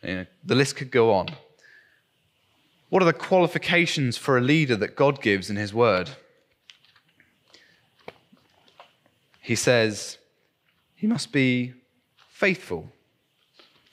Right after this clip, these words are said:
He must love his wife. He must have time for his kids.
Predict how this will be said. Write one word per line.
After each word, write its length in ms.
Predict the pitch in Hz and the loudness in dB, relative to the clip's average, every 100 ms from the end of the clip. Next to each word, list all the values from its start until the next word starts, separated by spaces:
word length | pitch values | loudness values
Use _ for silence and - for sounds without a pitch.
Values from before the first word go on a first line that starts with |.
| _ _ _ _ _ _ _ _ _ _ _ | _ _ _ _ _ _ _ _ _ _ _
He 80 | 139 | 0
must 240 | 151 151 | 2 2
love 340 | 143 175 180 | 4 4 2
his 220 | - 180 147 | -4 -8 -6
wife. 640 | 160 156 196 - - - _ _ _ _ _ _ _ _ _ _ _ _ _ _ _ _ _ _ _ - - | -2 0 -2 -6 -16 -20 _ _ _ _ _ _ _ _ _ _ _ _ _ _ _ _ _ _ _ -8 0
He 80 | |
must 220 | 170 196 - | 2 2 -2
have 120 | 196 | -6
time 420 | - - 214 214 | -4 0 2 0
for 140 | - 214 | -2 -4
his 220 | 208 - | -4 -6
kids. 640 | - 262 151 90 - - | -8 -4 -2 -4 -10 -14